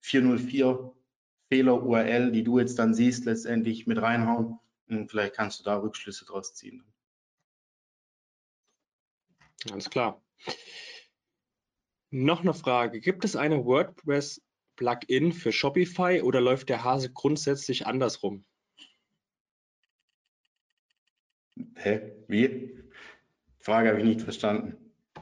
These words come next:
Speaker 2: Ich sag nochmal, gibt es ein WordPress-Plugin für Shopify oder läuft der Hase grundsätzlich andersrum?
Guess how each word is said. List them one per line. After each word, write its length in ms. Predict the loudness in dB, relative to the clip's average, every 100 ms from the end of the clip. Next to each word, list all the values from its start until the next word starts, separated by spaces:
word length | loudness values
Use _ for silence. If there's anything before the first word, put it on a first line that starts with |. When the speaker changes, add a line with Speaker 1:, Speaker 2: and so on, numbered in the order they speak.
| -20 _ _
Speaker 2:
Ich 200 | -14 -6
sag 180 | -4 0
nochmal, 260 | 2 2
gibt 220 | 2 -2 -2
es 160 | -4
ein 240 | -2 -2 2
WordPress-Plugin 1400 | 4 2 -2 -2 0 0 -6 -6 -4 -2 -2 0 0
für 240 | -2 -4 -2
Shopify 680 | -2 0 0 2 2 4 2
oder 240 | 2 2
läuft 320 | 2 0 -2
der 160 | -4 -2
Hase 320 | 2 2 0
grundsätzlich 800 | -6 -2 -2 -2 -4 -4 -6 -4
andersrum? 520 | -2 -2 -2 -4 -6